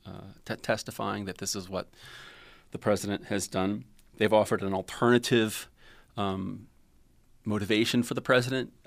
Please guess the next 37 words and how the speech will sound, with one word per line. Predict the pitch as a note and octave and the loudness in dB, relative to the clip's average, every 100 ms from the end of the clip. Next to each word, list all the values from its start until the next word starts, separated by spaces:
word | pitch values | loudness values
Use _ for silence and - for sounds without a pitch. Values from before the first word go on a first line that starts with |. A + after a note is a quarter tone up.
| G#2 | -6
uh, | G#2+ G#2+ G#2+ G#2+ A2+ | -4 -4 -4 -6 -4
in, | A2 A2 A2 | -2 -4 -6
uh, | A#2+ A2+ A2+ | -8 -6 -4
his | A2+ | -4
interactions | A2 A2+ A2 A2 A#2 A2 | -4 0 0 0 -4 -6
with | A2 | -8
U-, | G2 - | -8 -6
Ukraine, | G#2 - A2+ A2 A2+ G2+ | -8 -6 -4 -4 -6 -10
that | F#2+ | -10
he's | F2+ - | -10 -6
not | F#2 F#2+ - | -6 -6 -8
interested | G2+ - G2 - F#2+ | -10 -8 -6 -6 -6
in | F#2 | -8
getting | F2 F2+ F2 - | -8 -8 -10 -8
election | G2 B2 - A#2 | -4 -4 -6 -6
help. | A2+ G#2+ - - - - - | -4 -6 -12 -20 -20 -20 -16
He's | - G2+ - | -10 -10 -8
interested | F#2 - - F#2 | -10 -10 -10 -8
in | F#2 F#2 - - | -10 -12 -18 -14
trying | - F#2+ E2+ | -8 -6 -6
to | |
root | F2 F2+ - | -10 -10 -10
out | F2+ - | -14 -6
corruption | A2 A#2 - B2 G#2 - - _ _ - _ _ - - | 2 2 2 -2 -2 -4 -16 _ _ -20 _ _ -12 -8
on | |
the | G2 | -8
part | - F#2+ F#2 F#2 | -4 -4 -4 -6
of, | - - | -12 -12
uh, | F2 E2+ - F2+ | -10 -10 -12 -10
Ukraine | - B2+ A#2+ A2 - | 0 4 4 2 -2
and, | G2 F2+ F#2 - | -10 -10 -12 -12
uh, | F#2 F2+ - - - G#2 | -12 -12 -16 -20 -20 -16
uh, | F#2+ F#2 - _ - | -14 -16 -18 _ -18
the, | F#2 - | -18 -14
the | F2 | -2
Bidens. | A2+ B2 B2 A#2+ - - - - - - - - - - - - | 0 0 -2 -6 -10 -20 -20 -20 -20 -20 -20 -20 -20 -20 -6 6
And, | D#3+ E3+ E3 | 10 10 8